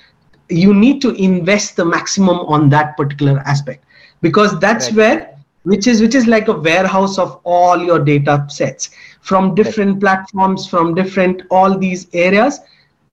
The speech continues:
Speaker 1: That's where all of your data is dumped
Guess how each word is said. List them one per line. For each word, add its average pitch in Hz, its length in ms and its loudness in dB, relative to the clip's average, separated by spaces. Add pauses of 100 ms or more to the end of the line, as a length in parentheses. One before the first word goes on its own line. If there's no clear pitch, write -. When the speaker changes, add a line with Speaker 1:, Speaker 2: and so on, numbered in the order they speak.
(500)
Speaker 1:
That's 220 480 -4
where 190 560 2
all 185 240 0
of 185 120 -8
your 180 120 0
data 160 520 -2
is 139 200 -2
dumped 123 400 -2